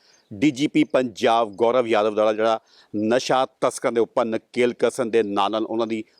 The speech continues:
ਪ੍ਰਾਪਰਟੀ ਨੂੰ ਸੀਲ ਕਰਨ ਦੀ ਇੱਕ ਮੁਹਿੰਮ ਚਲਾਈ ਗਈ ਸੀ, ਤਾਂ ਕਿਤੇ ਨਾ ਕਿਤੇ, ਅ, ਲਗਾਤਾਰ ਪੰਜਾਬ ਦੇ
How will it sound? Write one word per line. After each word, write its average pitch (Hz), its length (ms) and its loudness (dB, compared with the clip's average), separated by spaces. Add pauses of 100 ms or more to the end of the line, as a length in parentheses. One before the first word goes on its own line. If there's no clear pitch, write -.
(140)
ਪ੍ਰਾਪਰਟੀ 120 520 0
ਨੂੰ 120 160 0
ਸੀਲ - 380 -2
ਕਰਨ 113 220 0
ਦੀ 113 60 0
ਇੱਕ 113 220 0 (260)
ਮੁਹਿੰਮ 113 280 0
ਚਲਾਈ 117 280 0
ਗਈ 110 100 -2
ਸੀ, 117 160 -6
ਤਾਂ 117 140 0
ਕਿਤੇ 139 200 -6
ਨਾ 143 80 -2
ਕਿਤੇ, 123 320 -2 (440)
ਅ, 120 40 2
ਲਗਾਤਾਰ 143 500 0
ਪੰਜਾਬ 120 640 0
ਦੇ 127 180 4